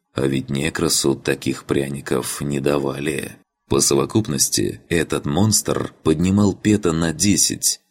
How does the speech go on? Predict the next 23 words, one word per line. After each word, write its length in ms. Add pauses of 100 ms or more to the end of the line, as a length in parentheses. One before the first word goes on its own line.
а 120
то 200
и 160
двадцать 760
процентов 640
сильней, 680 (180)
чем 320
некромант. 720 (600)
По 140
крайней 400
мере, 480 (100)
в 140
том 220
же 120
калькуляторе 960 (120)
я 300
не 160
смог 360
подобрать 600
адекватный 920
ответ 560
от 220
некросов. 880